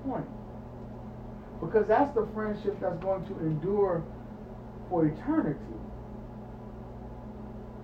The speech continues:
Because when we make ourselves friends with the world, we're actually putting ourselves in opposition to God. And God's going to destroy this world and everything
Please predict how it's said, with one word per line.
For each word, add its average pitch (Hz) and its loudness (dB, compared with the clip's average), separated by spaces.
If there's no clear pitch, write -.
Because 175 -8
when 208 2
we 233 -2
make 220 0
ourselves 196 0
friends 202 -2
with 165 -2
the 160 0
world, 160 2
we're 165 -2
actually 214 -2
putting 175 -2
ourselves 160 0
in 160 -2
opposition 151 0
to 131 -4
God. 202 -4
And 151 -2
God's 190 2
going 165 0
to 151 -2
destroy 170 2
this 147 0
world 175 0
and 156 2
everything 151 0